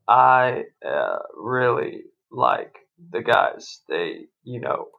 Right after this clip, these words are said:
I gave it my all. They didn't give it their all, and that's why I'm no longer the coach. I like 'em as people, as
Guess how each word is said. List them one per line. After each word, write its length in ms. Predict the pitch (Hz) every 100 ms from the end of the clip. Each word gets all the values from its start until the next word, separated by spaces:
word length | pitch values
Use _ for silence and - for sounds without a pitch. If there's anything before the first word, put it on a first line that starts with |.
| -
I 160 | 120 123
gave 280 | 127 131
it 120 | 127 -
my 260 | 69 60
all. 440 | - 71 64 65 - _ -
They 160 | 131 131
didn't 300 | 131 113 123
give 160 | 123 123
it 120 | -
their 260 | 120 113
all, 380 | 110 58 - - -
and 120 | 117
that's 240 | 120 117
why 300 | - 117 117
I'm 100 | 117
no 140 | 120 123
longer 300 | 65 60 -
the 100 | -
coach. 480 | - 123 - - -
I 120 | -
like 320 | 120 123 - 127
'em 120 | 127
as 180 | 131 127
people, 580 | - - 123 123 131 - - - _ _ -
as 220 | 117 113